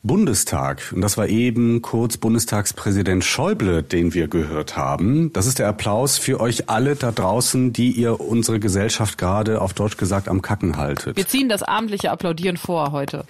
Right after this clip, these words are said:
Speaker 2: <laughs>
Speaker 1: Wenn ich die Hände frei hätte, würde ich jetzt auch, ähm, äh, klatschen.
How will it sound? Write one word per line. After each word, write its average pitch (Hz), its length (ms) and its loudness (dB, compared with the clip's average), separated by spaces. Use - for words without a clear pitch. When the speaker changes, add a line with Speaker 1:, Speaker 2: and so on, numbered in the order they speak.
Speaker 2:
<laughs> - 180 -8
Speaker 1:
Wenn 107 140 2
ich 120 120 2
die 113 120 0
Hände 139 220 2
frei 127 240 0
hätte, 135 260 0
würde 117 140 2
ich 110 80 0
jetzt 110 180 -2
auch, 120 380 0
ähm, 113 520 2
äh, 110 380 0
klatschen. 123 680 0